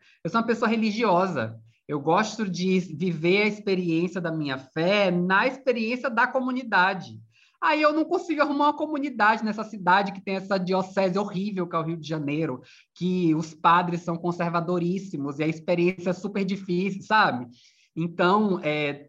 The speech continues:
dentro da minha experiência, eu vivo essas crises constantemente, porque eu não sou a pessoa que consegue chegar na minha casa,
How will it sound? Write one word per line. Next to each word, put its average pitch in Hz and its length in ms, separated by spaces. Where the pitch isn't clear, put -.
dentro 170 300
da 226 80
minha 202 160
experiência, 196 580
eu 226 140
vivo 226 240
essas 233 280
crises 196 360
constantemente, 208 760
porque 214 240
eu 214 80
não 226 160
sou 254 140
a 220 40
pessoa 202 280
que 190 80
consegue 175 340
chegar 156 380
na 147 120
minha 147 200
casa, 151 560